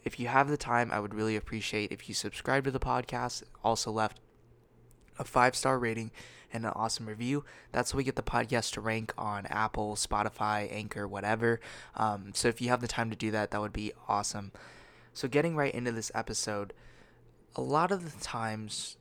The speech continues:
especially as a young adult, you know, somebody, I'm twenty years old, I've been hearing this since I was, like, ten years old,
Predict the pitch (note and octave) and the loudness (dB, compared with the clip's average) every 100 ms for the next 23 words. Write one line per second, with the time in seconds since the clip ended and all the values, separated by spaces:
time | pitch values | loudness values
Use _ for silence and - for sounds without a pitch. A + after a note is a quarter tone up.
0 | - - A#2+ - - C#3 - B2 G#2+ A2 | -18 -4 0 2 4 2 2 -2 -2 -4
1 | G#2+ G2+ G2+ G2 - G2+ G2+ G2 - G#2+ | -6 -8 -8 -8 -8 -8 -8 -6 -4 -4
2 | G#2 G2+ - A2 A#2 - A#2 A2 G#2 G#2 | -6 -8 -4 -2 -2 0 0 -2 -4 -4
3 | G#2 G#2 G#2+ - - - - A2+ A2+ A2+ | -2 -2 -2 -6 -18 -10 -2 0 0 -2
4 | A#2+ A2+ A2+ A2+ - A2+ A2 A2+ A2+ A#2 | -2 -2 -2 -4 -4 -2 0 0 2 -2
5 | - A#2+ C3+ A2+ G2+ F#2+ G2 | -2 -2 0 -2 -2 -6 -8